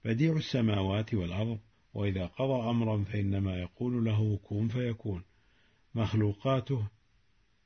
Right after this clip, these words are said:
من عالم النبات أكثر من أربعين مليون صنف،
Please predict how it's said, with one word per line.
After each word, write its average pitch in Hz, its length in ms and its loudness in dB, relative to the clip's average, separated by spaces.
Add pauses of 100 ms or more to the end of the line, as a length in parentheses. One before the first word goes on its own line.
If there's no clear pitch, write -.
(120)
من 104 140 2
عالم 123 380 2
النبات 113 640 2 (160)
أكثر 131 540 -2
من 107 240 0
أربعين 120 920 0 (160)
مليون 110 680 2
صنف، 107 500 -2